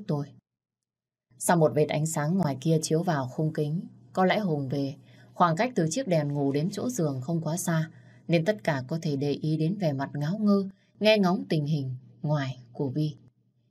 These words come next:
Bên trên ông Xuân say ngật ngưỡng, nhưng vẫn đang mạnh bạo làm tình. Căn phòng ngập tràn bùa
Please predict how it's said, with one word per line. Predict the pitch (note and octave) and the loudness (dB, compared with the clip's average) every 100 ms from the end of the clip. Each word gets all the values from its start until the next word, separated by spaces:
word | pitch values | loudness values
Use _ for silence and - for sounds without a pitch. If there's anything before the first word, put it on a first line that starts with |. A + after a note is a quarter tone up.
| _ _ - | _ _ 2
Bên | E3 D#3+ | 2 4
trên | D#3+ D3+ | 4 4
ông | D3+ | 2
Xuân | D3 D#3 C#3+ | 2 0 0
say | C#3 D3 | -2 -4
ngật | C3+ C3+ D3 | -4 -6 -6
ngưỡng, | D#3 G3 - - - - - | -6 -6 -10 -16 -20 -10 0
nhưng | F3 F3 F3 | 2 4 2
vẫn | F#3+ | 0
đang | G#3 F#3 | 0 2
mạnh | D#3+ D#3 D3+ | 2 0 -2
bạo | C#3 - | -2 -2
làm | D3 C3+ | -2 -2
tình. | C3 C#3 B2+ - - - | -2 -2 -4 -12 -20 -2
Căn | A3+ A3+ | 0 2
phòng | G3 D#3 | 2 2
ngập | D3+ D3 | 2 0
tràn | - D3 C#3 | -4 -2 0
bùa | C#3 C#3 | 0 -2